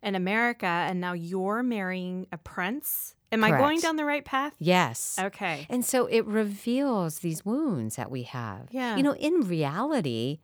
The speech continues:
Speaker 2: when I step back, of course I can see that, um, number one, she didn't, she didn't have to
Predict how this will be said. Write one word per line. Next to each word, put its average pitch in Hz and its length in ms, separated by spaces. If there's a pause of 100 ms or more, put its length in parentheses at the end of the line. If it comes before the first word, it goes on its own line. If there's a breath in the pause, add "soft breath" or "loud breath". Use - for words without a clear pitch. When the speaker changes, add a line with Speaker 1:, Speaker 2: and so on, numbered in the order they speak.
Speaker 2:
when 170 240
I 135 160
step - 340
back, 156 340
of - 200
course 294 480
I 175 100
can 160 240
see 165 640
that, 139 320 (420 loud breath)
um, 143 300 (120)
number 160 320
one, 123 600 (240 loud breath)
she - 280
didn't, 277 380 (240 soft breath)
she - 160
didn't 349 300
have 359 200
to - 200